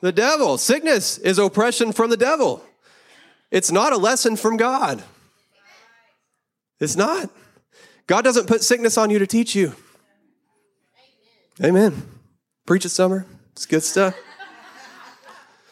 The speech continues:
You know, last week we read when the disciples asked Jesus if the man who was born blind, if it was his fault or his parents' fault. You guys remember that? And here's how Jesus responded to that. He said, "Neither this man nor his parents sinned,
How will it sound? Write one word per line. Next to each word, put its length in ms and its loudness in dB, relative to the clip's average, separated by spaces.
You 80 2
know, 120 4
last 280 2
week 200 0
we 80 6
read 240 2
when 100 4
the 80 4
disciples 500 0
asked 240 0
Jesus 560 -2
if 120 -6
the 60 0
man 220 0
who 100 -4
was 160 0
born 260 2
blind, 560 0
if 120 -4
it 40 4
was 120 -2
his 200 2
fault 440 -2
or 100 2
his 80 -2
parents' 340 0
fault. 380 -2
You 80 -2
guys 140 0
remember 240 2
that? 280 -2
And 80 2
here's 160 0
how 100 2
Jesus 340 0
responded 440 -2
to 60 -4
that. 200 0
He 80 -4
said, 180 0
"Neither 240 2
this 220 0
man 240 0
nor 140 2
his 160 -4
parents 360 -2
sinned, 460 -2